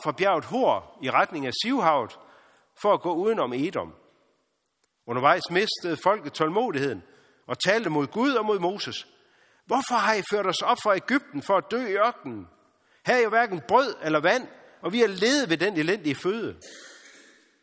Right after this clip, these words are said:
Men Herren sendte slanger, som bed folket, og mange israelitter døde. Da kom folket til Moses og sagde: 'Vi har syndet, for vi har talt mod Herren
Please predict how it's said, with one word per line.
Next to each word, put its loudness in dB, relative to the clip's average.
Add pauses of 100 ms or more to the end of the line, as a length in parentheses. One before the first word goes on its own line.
(320)
Men -10
Herren -2
sendte -6 (120)
slanger, 0
som -8
bed -2
folket, -2 (580)
og -4
mange 0
israelitter -6
døde. -10 (1500)
Da 0
kom -4
folket -4
til -10
Moses -10
og -14
sagde: -10 (520)
'Vi -6
har -4 (120)
syndet, -2 (640)
for -10
vi -4
har 0 (120)
talt -2
mod 0
Herren -2